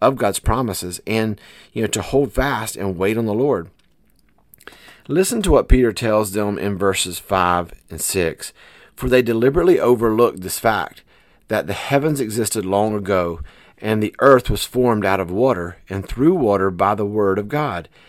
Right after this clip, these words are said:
And that mean, and by that means, of these the world that then existed was deluged in water and perished." Peter is reminding them that people overlook or forgot somehow that the world was formed long ago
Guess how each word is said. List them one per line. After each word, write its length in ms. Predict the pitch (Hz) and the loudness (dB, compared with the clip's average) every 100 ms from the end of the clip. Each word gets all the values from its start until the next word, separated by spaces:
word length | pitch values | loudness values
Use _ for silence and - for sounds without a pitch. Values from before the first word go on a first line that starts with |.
| - - | -20 -16
And 240 | - 107 104 | -6 -2 0
that 260 | 139 160 | 0 -2
mean, 460 | 147 156 117 104 95 | -2 0 0 -2 -4
and 160 | 110 101 | -4 2
by 200 | 113 190 | 4 4
that 200 | 160 90 | 4 0
means, 520 | 98 90 90 87 - _ _ _ _ _ _ - | -2 -2 -4 -8 -10 _ _ _ _ _ _ 0
of 240 | 120 95 | 0 2
these 360 | 113 147 147 110 | 0 2 0 -2
the 100 | 104 | -2
world 560 | 95 127 139 120 104 - _ | 4 6 6 4 -2 -14 _
that 300 | 98 110 78 | 0 0 0
then 220 | 101 131 113 | 0 0 0
existed 560 | 107 123 143 - 107 | -4 -2 -2 -2 -4
was 280 | 92 104 98 | -2 -2 -2
deluged 600 | 107 101 127 143 113 - - - _ | -4 -2 2 2 2 -2 -18 -20 _
in 320 | - 117 104 101 | -2 0 0 2
water 400 | 147 127 107 - | 4 4 0 -2
and 220 | 104 104 | -2 2
perished." 600 | - 156 123 80 - - _ _ _ _ - _ _ - | 2 2 0 -2 -10 -14 _ _ _ _ -20 _ _ 4
Peter 320 | 180 208 185 | 4 6 2
is 140 | 127 | 2
reminding 480 | 110 104 113 131 113 | 2 2 2 2 0
them 240 | 104 101 98 | 0 0 0
that 300 | 98 85 - | 0 0 -4
people 340 | 160 160 - - | -4 -2 -2 0
overlook 640 | 143 117 107 113 98 - | 0 2 2 2 0 -4
or 60 | |
forgot 400 | 95 95 113 85 | -10 -6 -4 -4
somehow 400 | - 101 98 95 | -4 -6 -2 -2
that 220 | 95 98 - | -2 -6 -8
the 100 | 92 | -8
world 360 | 104 127 123 | -2 0 0
was 220 | 98 87 | -2 -6
formed 440 | - 110 107 95 85 | -8 -4 -2 -2 -2
long 260 | 90 104 | -2 0
ago 440 | 101 92 95 90 | -2 -2 -2 -2